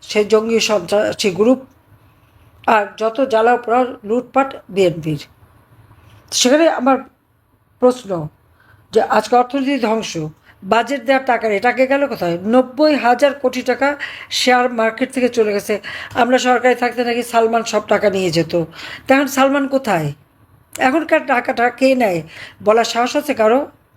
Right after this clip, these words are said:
আমি ডেইলি স্টার, প্রথম আলো সবাইকে বলবো, তখন তো বড় গলা করে বলতেন, এখন একবার বলেন তো টাকাটা কে নিয়েছে? সেই সাহস আছে কিনা সাহস দেখান। আপনারা নাকি একেবারে সাংবাদিক, খুব সাংঘাতিক, আপনাদের পত্রিকার প্রতি কোনো এমবার্গো নেই,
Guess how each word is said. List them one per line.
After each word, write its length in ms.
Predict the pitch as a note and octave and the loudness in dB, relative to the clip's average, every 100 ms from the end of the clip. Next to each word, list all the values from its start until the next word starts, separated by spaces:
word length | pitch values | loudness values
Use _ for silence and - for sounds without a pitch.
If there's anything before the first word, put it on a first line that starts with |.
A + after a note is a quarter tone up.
| - - - | -20 -20 -2
আমি 140 | A#3+ B3+ | 2 4
ডেইলি 320 | A#3 B3 C4 | 4 4 2
স্টার, 180 | C4+ C#4 | 0 -2
প্রথম 320 | C4 B3+ A#3+ | 0 0 2
আলো 300 | C4 C4 C4+ | 4 4 2
সবাইকে 340 | A3 A3+ A#3+ | -4 -2 0
বলবো, 220 | A#3+ A#3 F#3+ | 2 0 0
তখন 240 | A3+ A3+ | -4 -2
তো 80 | C4 | 2
বড় 220 | A#3 B3 | 4 4
গলা 220 | A#3+ A#3 | 4 2
করে 180 | A3+ G#3+ | 2 0
বলতেন, 340 | F#3 F#3 F3+ F3 - - - | 0 -2 -2 -4 -12 -16 -2
এখন 200 | G#3 B3 | 0 2
একবার 220 | A3+ A#3+ | 0 -2
বলেন 240 | A3 B3 | 0 0
তো 120 | C4 C#4+ | -2 -2
টাকাটা 340 | C4 B3+ B3+ | -2 0 -2
কে 180 | B3+ B3 | 0 0
নিয়েছে? 440 | B3+ B3+ - D#4 D#4 _ _ _ _ _ _ _ _ - _ _ | 2 0 -2 -6 -6 _ _ _ _ _ _ _ _ -20 _ _
সেই 160 | - G#3+ | 0 2
সাহস 320 | G#3 A3+ A#3 | 2 0 0
আছে 200 | A3+ A#3+ | -6 -6
কিনা 160 | A#3+ | -6
সাহস 280 | A#3+ A#3 A#3+ | -2 -2 0
দেখান। 420 | B3+ E4+ C4 F#3+ G3+ _ - - | 2 2 0 -2 -8 _ -20 -8
আপনারা 360 | G#3+ A#3 A3+ A3 | -2 2 2 2
নাকি 340 | G#3 A3 G#3 - - | -4 -6 -6 -10 -10
একেবারে 340 | D#3+ G3 A3 G#3 | -2 0 2 0
সাংবাদিক, 520 | G#3 G#3+ G#3 G#3 - | 0 0 2 2 0
খুব 160 | - | -6
সাংঘাতিক, 500 | B3+ A#3 A3 G#3 G3 - - | -6 -2 0 0 0 -4 -12
আপনাদের 360 | - G#3+ C4 C#4 C#4 | -6 0 2 2 2
পত্রিকার 380 | B3 B3 A3+ B3 | 0 0 0 0
প্রতি 200 | B3 C4 | 0 -2
কোনো 180 | B3+ A#3+ | 0 0
এমবার্গো 380 | G3+ A3 A3 | 2 2 2
নেই, 240 | B3+ C#4 | 0 0